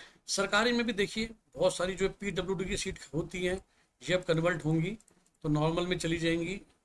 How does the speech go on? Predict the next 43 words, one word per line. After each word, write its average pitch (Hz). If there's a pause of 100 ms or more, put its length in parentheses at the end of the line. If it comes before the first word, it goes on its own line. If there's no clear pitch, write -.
जो 151
बीसीए 180
तो 185
मेरे 170
ख्याल 165
से 165
मिल 160
ही 185
जाएंगे 160
इतने। 165 (420)
सरकारी 170
की 180
बात 170
करें 185
तो 180
dental 160
है, 185 (640)
और 135 (280)
हम 160
dental 165
में 185
भी 185
नज़र 175
मार 165
के 175
check 170
कर 170
ही 180
सकते 156
हैं। 170
देखिए, 160 (720)
सौ, 170
सौ, 180 (280)
सौ 160
सीटें 165
होती 156
हैं 170 (640)
और 156
उसमें 165
भी 165
क्या 160
हालत 156
है 160